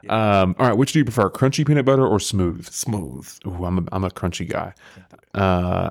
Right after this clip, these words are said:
Speaker 2: all right, which would you, would you rather read the book or see the movie?
Speaker 1: You know what? <sighs> Okay, so I will say I used to be
Speaker 2: <laughs>
Speaker 1: see the movie until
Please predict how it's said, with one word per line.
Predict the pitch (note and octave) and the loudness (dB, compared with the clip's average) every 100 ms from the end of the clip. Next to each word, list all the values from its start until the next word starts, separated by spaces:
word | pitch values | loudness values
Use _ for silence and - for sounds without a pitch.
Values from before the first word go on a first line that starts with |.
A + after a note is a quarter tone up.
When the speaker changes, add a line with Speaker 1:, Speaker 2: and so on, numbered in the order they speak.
| - | 0
Speaker 2:
all | G2+ | 0
right, | G2 | 2
which | B2 | 2
would | D3+ B2+ | 2 2
you, | A#2+ A#2 - | 4 2 2
would | A2+ | 2
you | A2 | 4
rather | G#2+ A2+ C#3+ | 4 2 2
read | A2+ G2+ G#2+ G#2+ | 2 2 2 0
the | G2+ | 2
book | G2 B2 - | 2 0 -2
or | - F#2+ | -4 -2
see | - G2 | -2 -2
the | F#2 | 0
movie? | F2+ F2 E2 - - _ _ _ _ _ _ _ _ _ A#2+ | 0 -2 -4 -8 -10 _ _ _ _ _ _ _ _ _ 0
Speaker 1:
You | |
know | A2 G#2 | 2 4
what? | A2 A#2 _ _ _ _ _ _ | 2 0 _ _ _ _ _ _
<sighs> | - - - - - - - | -6 -4 -6 -8 -14 -12 -8
Okay, | G2 - F#2+ | -6 -6 -10
so | - F2+ - _ - - - _ - | -6 -8 -8 _ -20 -20 -20 _ -2
I | |
will | G2 G2+ A#2 | -2 2 2
say | C3+ - G2 - - - _ _ _ - G#2 | 0 0 -2 -2 -8 -18 _ _ _ -10 -2
I | C3 | 0
used | G2+ E3+ - | 2 2 2
to | |
be | A2+ A2+ G2 F#2 - - | 2 2 2 -4 -8 -12
Speaker 2:
<laughs> | - - - | -12 -12 -8
Speaker 1:
see | D#3 - A2+ | -4 0 2
the | G#2+ | 2
movie | G2 G2 F2+ A#1 - D3 A#2+ - _ - | 0 0 -4 -10 -12 -12 -14 -18 _ 0
until | A2 E3 G3 D3 D2 B1 | 2 4 2 2 0 -4